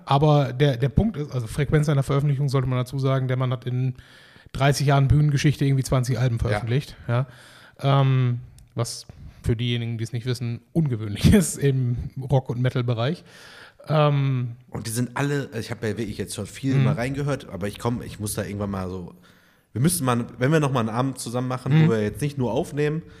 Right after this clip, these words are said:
Speaker 2: müssen wir einfach mal wirklich mal einfach laufen lassen bei dem.
Speaker 1: Ja.
Speaker 2: Am besten alles in Shuffle packen, wirklich
Speaker 1: Mhm.
Speaker 2: alles, sowohl Devin Townsend als auch das Devin Townsend Project. Das sind ja
Speaker 1: Ja.
Speaker 2: zwei verschiedene
Speaker 1: <laughs> Zwei verschiedene
Speaker 2: Künstler
Speaker 1: Dinger,
Speaker 2: bei
Speaker 1: ja.
Speaker 2: Spotify. Weil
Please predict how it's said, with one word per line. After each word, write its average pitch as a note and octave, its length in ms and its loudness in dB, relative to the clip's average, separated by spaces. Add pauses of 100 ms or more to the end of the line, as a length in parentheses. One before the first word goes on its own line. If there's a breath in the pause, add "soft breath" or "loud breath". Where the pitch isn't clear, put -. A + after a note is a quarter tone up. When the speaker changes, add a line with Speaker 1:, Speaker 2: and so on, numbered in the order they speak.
(180 loud breath)
Speaker 2:
müssen B2+ 220 -4
wir B2 80 0
einfach B2+ 180 -4
mal A#2 160 -2
wirklich - 240 -6
mal B2 140 -2
einfach A#2+ 280 -6
laufen G#2+ 320 -2
lassen F2+ 300 -6
bei G2+ 140 -4
dem. G2+ 120 0
Speaker 1:
Ja. E3+ 140 2 (400 loud breath)
Speaker 2:
Am A2+ 100 -8
besten C#3 380 0
alles D#3+ 460 -2 (120)
in C3 140 -2
Shuffle C#3+ 340 -2
packen, E3+ 400 -2 (200)
wirklich D#3 260 2
Speaker 1:
Mhm. F#3+ 60 -2
Speaker 2:
alles, E3 300 -4
sowohl B2 280 0
Devin B2 280 -2
Townsend C3+ 360 -4
als A#2 140 -4
auch A2+ 80 -6
das G#2+ 180 -10
Devin A2 260 -4
Townsend G#2+ 460 -6
Project. C#3+ 460 -4
Das G#2+ 80 -8
sind G#2+ 80 -6
ja G#2 100 -4
Speaker 1:
Ja. D3 140 2
Speaker 2:
zwei A#2 100 0
verschiedene A#2+ 460 -4
Speaker 1:
<laughs> - 340 -2
Zwei C#3+ 200 -2
verschiedene - 20 -
Speaker 2:
Künstler D3+ 500 4
Speaker 1:
Dinger, F3 180 2
Speaker 2:
bei D#3+ 300 6
Speaker 1:
ja. D#3+ 60 -2
Speaker 2:
Spotify. F3 640 -4 (520 loud breath)
Weil B2 160 -4